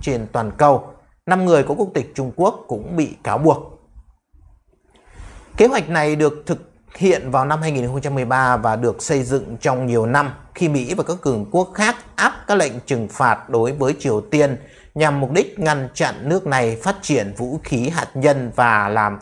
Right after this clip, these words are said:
tê liệt nền kinh tế. Ngân hàng bị Bộ Tư pháp Hoa Kỳ buộc tội nặng nhất là Ngân hàng Ngoại thương Cộng hòa Dân chủ Nhân dân Triều Tiên. Đây là một tổ chức tài chính trọng yếu của Triều Tiên. Từ năm hai nghìn không trăm mười ba, ngân hàng này đã bị Bộ Tài chính Hoa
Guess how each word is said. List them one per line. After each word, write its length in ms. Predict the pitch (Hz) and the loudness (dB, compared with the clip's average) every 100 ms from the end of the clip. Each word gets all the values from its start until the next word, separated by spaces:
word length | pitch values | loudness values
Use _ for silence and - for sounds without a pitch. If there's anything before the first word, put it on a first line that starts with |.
| - | -4
tê 160 | 135 | -2
liệt 300 | 120 131 - 123 | 0 0 -2 -4
nền 280 | 120 104 | -4 -4
kinh 180 | 123 117 | -6 -2
tế. 320 | 127 104 117 - - _ _ _ _ - - - _ - - _ | 0 0 -2 -4 -18 _ _ _ _ -20 -20 -20 _ -20 -20 _
Ngân 160 | 233 | 4
hàng 320 | 233 196 165 165 | 6 2 2 0
bị 140 | 156 | 0
Bộ 260 | 147 147 143 | 0 -2 -2
Tư 80 | 175 | -4
pháp 220 | 220 240 - | -2 -4 -2
Hoa 220 | 180 143 143 | -2 -2 0
Kỳ 180 | 139 127 | 0 0
buộc 300 | 127 120 - | 0 0 0
tội 160 | 127 | -2
nặng 240 | 123 117 147 | -2 -4 2
nhất 200 | 220 165 | 2 4
là 100 | 135 | -2
Ngân 160 | 135 | -2
hàng 320 | 131 120 110 | -2 -2 -2
Ngoại 200 | 117 - - | -2 -4 -6
thương 220 | 151 131 | -2 -2
Cộng 220 | 127 113 | -2 -4
hòa 200 | 123 110 | -2 0
Dân 320 | 101 127 123 123 - | 0 -2 -2 -8 -4
chủ 260 | 135 95 104 | -2 -2 -2
Nhân 180 | 120 | -2
dân 180 | 117 117 | -2 -4
Triều 160 | 110 113 | -2 -2
Tiên. 260 | 131 160 143 - - _ | 4 4 4 -8 -20 _
Đây 200 | 156 175 | 2 2
là 60 | 147 | 4
một 180 | 117 - | 0 -6
tổ 140 | 101 - | -8 -2
chức 120 | 202 202 | -2 -2
tài 180 | 127 110 | -4 -4
chính 280 | 107 120 139 | -4 -6 -4
trọng 180 | 185 156 | -4 -4
yếu 220 | - 113 123 | -4 -4 -2
của 160 | 156 - | -2 -2
Triều 140 | 107 | -4
Tiên. 280 | 101 156 139 - - _ _ - _ _ - | 2 2 2 -4 -20 _ _ -20 _ _ 4
Từ 160 | 175 | 6
năm 180 | 180 196 | 6 2
hai 100 | 196 | 2
nghìn 180 | 165 147 | 0 0
không 180 | 170 165 | -2 -2
trăm 120 | 160 | -2
mười 100 | 147 | 0
ba, 180 | 147 147 | 0 0
ngân 180 | 147 | -2
hàng 260 | 139 127 123 | -2 -2 -2
này 220 | 117 117 | 0 0
đã 120 | 117 | 0
bị 180 | 170 156 143 | -2 -4 2
Bộ 220 | 135 110 - | 0 2 0
Tài 220 | 113 107 | 0 0
chính 220 | - 117 | -2 -4
Hoa 220 | 180 147 | -2 -2